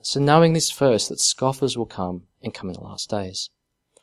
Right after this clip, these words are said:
In the last days, there will be people who will scoff and who will mock about whether Jesus is gonna come back. And they're gonna make fun, they're gonna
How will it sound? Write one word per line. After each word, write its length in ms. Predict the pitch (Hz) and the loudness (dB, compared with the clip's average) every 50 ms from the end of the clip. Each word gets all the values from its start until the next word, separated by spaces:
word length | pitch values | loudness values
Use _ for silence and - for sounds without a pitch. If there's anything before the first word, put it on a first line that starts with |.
| _ _ _ _ _ _ _ _ _ _ _ _ - | _ _ _ _ _ _ _ _ _ _ _ _ 0
In 200 | 147 165 180 190 | 2 2 4 4
the 120 | 202 196 | 4 4
last 460 | 180 175 165 160 156 160 - - - | 6 6 6 4 4 2 0 -4 -2
days, 680 | - 113 104 98 95 95 98 98 98 - - - - - _ _ _ _ _ _ _ _ _ _ _ _ _ | 0 2 2 4 2 0 -2 -4 -6 -6 -8 -8 -10 -14 _ _ _ _ _ _ _ _ _ _ _ _ _
there 100 | - 104 | -6 -4
will 60 | 101 95 | -4 -4
be 80 | 95 | -4
people 340 | 92 - - 120 120 123 117 | -6 -4 -6 -4 -4 -4 -6
who 80 | 104 101 | -8 -8
will 80 | 98 | -8
scoff 340 | 98 - - - 104 98 - | -10 -10 -6 -6 -6 -6 -6
and 100 | 101 95 | -10 -12
who 60 | 98 | -10
will 120 | 95 92 90 | -10 -10 -6
mock 360 | 90 98 95 92 - _ _ _ _ _ _ _ _ _ | -4 -4 -4 -4 -6 _ _ _ _ _ _ _ _ _
about 240 | 101 104 95 95 92 | -6 -6 -4 -4 -4
whether 160 | 95 95 92 | -6 -8 -8
Jesus 300 | 90 - 90 90 87 87 | -8 -10 -12 -12 -12 -14
is 80 | 87 95 | -16 -16
gonna 160 | 95 85 85 | -16 -16 -16
come 140 | - - 85 | -18 -18 -20
back. 260 | 82 87 - _ _ _ _ _ _ _ _ _ _ _ _ _ _ _ _ _ _ _ _ _ _ _ _ _ _ | -20 -20 -20 _ _ _ _ _ _ _ _ _ _ _ _ _ _ _ _ _ _ _ _ _ _ _ _ _ _
And 420 | _ 92 85 82 85 82 _ _ _ | _ -20 -20 -20 -20 -20 _ _ _
they're 100 | - 92 | -20 -18
gonna 120 | 90 82 | -18 -18
make 140 | 82 - _ | -20 -20 _
fun, 280 | - - 117 135 135 123 | -8 -4 -2 -2 -2 -2
they're 80 | 104 | -4
gonna 120 | 90 80 | -8 -12